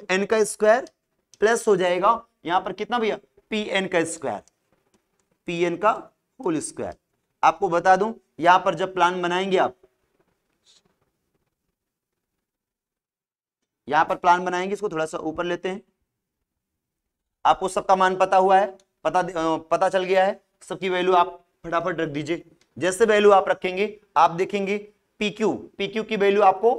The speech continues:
अ, पी क्यू नहीं पता है, पी क्यू निकालना, वही तो दूरी निकालनी है, तो यानी यहां पर बात बन गया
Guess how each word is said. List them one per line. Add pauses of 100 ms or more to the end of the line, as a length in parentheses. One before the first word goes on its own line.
(1200)
अ,
पी
क्यू
नहीं
पता
है,
पी
क्यू
निकालना,
वही
तो
दूरी
निकालनी
है,
तो
यानी
यहां
पर
बात
बन
गया